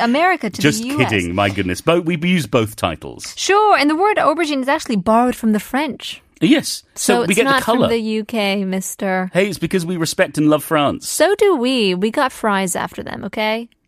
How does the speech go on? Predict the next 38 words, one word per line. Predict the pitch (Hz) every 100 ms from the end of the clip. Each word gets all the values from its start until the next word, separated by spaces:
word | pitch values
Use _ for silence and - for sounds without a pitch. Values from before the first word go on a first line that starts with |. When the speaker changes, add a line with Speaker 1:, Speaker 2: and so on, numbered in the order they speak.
| _ _
Speaker 2:
Oh | 92 104 160
my, | 131 117 110
I | 110
don't, | 107 120 - - 135
I | 330 135
don't | 120 151
know | 147
about | 147 143 135
that, | 139 123
Bajaj. | - - 107 110 269 - 247 233
Speaker 1:
<laughs> |
Speaker 2:
In | 156
any | 185 202
case, | 185 -
we | 196
use | 220 196
it | -
'cause | 185
we | 170
use | 196
it | 180
for | 147
the | 151
colour. | 208 185 - _ _ _ _ _ -
Speaker 1:
Okay. | 240 349 247
Speaker 2:
'Cause | 170 147
the |
colour | 151 170 165
aubergine | 156 151 139 139
is | 135
that | 135 117
very | 131 131
deep | 98 117 123 - -
purple. | - 165 185 - 67
But | 80 131
it | 123 135
is | 143
true | - 156